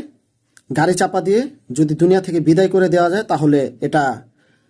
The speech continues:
দুষ্কৃতিকারীদের জন্য একটা প্লাস পয়েন্ট হয়ে খারাপে তাদের জন্য সুবিধা হবে।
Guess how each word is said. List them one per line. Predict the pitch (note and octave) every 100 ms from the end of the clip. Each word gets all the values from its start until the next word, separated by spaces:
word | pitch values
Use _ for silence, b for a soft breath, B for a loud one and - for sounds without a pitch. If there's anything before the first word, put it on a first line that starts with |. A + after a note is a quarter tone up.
| _ _ _ _ _ _ _ _ _ -
দুষ্কৃতিকারীদের | C#3+ F#3 - F#3+ G3 F#3+ F#3 F3 F3
জন্য | D3+ E3 G3+ F#4 - -
একটা | D3 D3+
প্লাস | - E3 E3 -
পয়েন্ট | E3+ D#3
হয়ে | D3+ C#3+
খারাপে | - C#3 C3+
তাদের | D#3+ C#3+ D3 C3
জন্য | D3 C3+
সুবিধা | - F#3 F3 D3
হবে। | - G#2